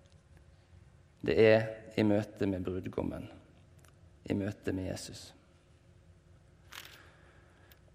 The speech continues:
Og så tilbake her til dagen da. Så står det i kapittel seks her i høysangen, litt, eh, litt artig sak. Brudgommen har allerede omtalt bruden som en lilje blant torner.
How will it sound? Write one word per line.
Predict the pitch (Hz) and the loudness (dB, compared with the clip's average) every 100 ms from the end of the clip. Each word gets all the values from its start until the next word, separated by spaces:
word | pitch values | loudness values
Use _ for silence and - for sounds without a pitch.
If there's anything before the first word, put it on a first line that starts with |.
| - | 2
Og | |
så | 151 | 6
tilbake | 160 143 165 160 | 10 12 12 12
her | 151 135 - | 12 12 10
til | 131 123 120 | 12 12 12
dagen | 139 127 110 | 10 10 10
da. | 123 156 143 - - - - - - - - - - - | 10 8 4 -10 -14 -14 -16 -16 -20 -20 -12 -10 -10 -6
Så | |
står | 117 151 | 6 10
det | 131 | 10
i | |
kapittel | 117 127 127 | 6 4 4
seks | - 131 - 123 | 6 4 4 8
her | 113 101 | 8 8
i | |
høysangen, | 107 113 - 113 98 98 | 4 4 4 4 4 4
litt, | 110 110 - | 2 0 2
eh, | 107 101 | 4 4
litt | 107 | 2
artig | 104 113 - 107 95 | 2 0 0 2 2
sak. | - 98 - - - - - - - - - - - - - - | 2 0 0 -10 -16 -16 -20 -20 -20 -20 -20 -20 -20 -20 -20 2
Brudgommen | 131 139 135 120 117 | 6 8 8 8 8
har | 101 | 8
allerede | 123 131 117 110 | 8 8 6 4
omtalt | 127 113 - - 98 92 - - - | 4 2 2 4 4 2 -8 -14 -14
bruden | - 117 117 117 95 92 92 - - - - - - - | -10 -4 0 0 0 -6 -10 -14 -20 -20 -20 -20 -20 -8
som | - 113 | -2 2
en | 104 104 | 4 4
lilje | 104 110 120 113 92 98 | 4 4 4 2 0 0
blant | 101 98 - - | 0 -2 -10 -8
torner. | - 101 107 98 | -4 -2 -2 -4